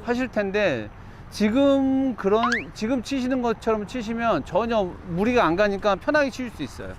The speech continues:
다시 한번 쳐보세요. 네, 칠십 미터 거리 생각하시고. 그렇죠. 나이스.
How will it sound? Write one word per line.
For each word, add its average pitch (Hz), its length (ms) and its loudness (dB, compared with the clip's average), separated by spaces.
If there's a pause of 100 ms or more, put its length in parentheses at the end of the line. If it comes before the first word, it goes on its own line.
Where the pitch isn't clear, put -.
(140)
다시 202 180 2
한번 214 180 0
쳐보세요. 185 380 -6 (1600)
네, 196 100 0 (160)
칠십 285 320 2
미터 226 420 4
거리 214 260 2
생각하시고. 214 760 -2 (1400)
그렇죠. 202 480 2 (3250)
나이스. 143 460 2